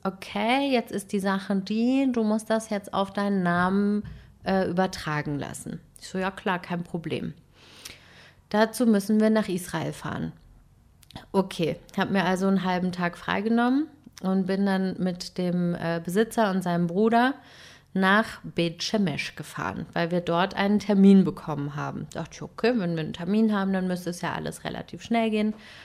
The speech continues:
Hab meinen Pass eingesteckt und los geht's. Wir parken, gehen in dieses Gebäude rein. Ich fühle mich die ganze Zeit wie ein Superidiot, weil ich nix lesen kann. Alles steht überall nur auf Hebräisch. Und ich war so, jo, wir könnten jetzt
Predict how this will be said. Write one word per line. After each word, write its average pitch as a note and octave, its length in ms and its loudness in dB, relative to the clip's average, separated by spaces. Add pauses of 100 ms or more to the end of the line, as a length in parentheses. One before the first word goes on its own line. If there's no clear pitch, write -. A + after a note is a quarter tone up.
(140)
Hab F3 180 -4
meinen D#3+ 220 -2
Pass - 260 -4
eingesteckt F#3+ 680 -2
und E3+ 260 0
los D#3 380 -2
geht's. - 420 -12 (800)
Wir - 80 -10
parken, A3+ 760 4
gehen F3 220 0
in E3+ 100 4
dieses D#3+ 260 -4
Gebäude F#3+ 460 2
rein. F#3 380 2
Ich D#3+ 120 -4
fühle F#3 140 0
mich F3+ 140 0
die F3+ 80 -2
ganze F3 220 0
Zeit E3+ 160 -2
wie E3+ 40 -4
ein E3 140 -2
Superidiot, F#3+ 720 0
weil D#3+ 140 2
ich D#3+ 160 -4
nix G#3 360 0
lesen G3+ 360 2
kann. F#3+ 320 -4 (180)
Alles G3 360 2
steht F#3 220 -6
überall F#3+ 460 0
nur F3+ 220 -2
auf E3+ 160 -6
Hebräisch. G3+ 640 -4 (520)
Und F#3 120 -2
ich F3+ 120 -6
war F#3 120 0
so, F3+ 340 0
jo, D#3+ 340 0
wir E3 100 -8
könnten F3+ 300 -4
jetzt F3 320 -2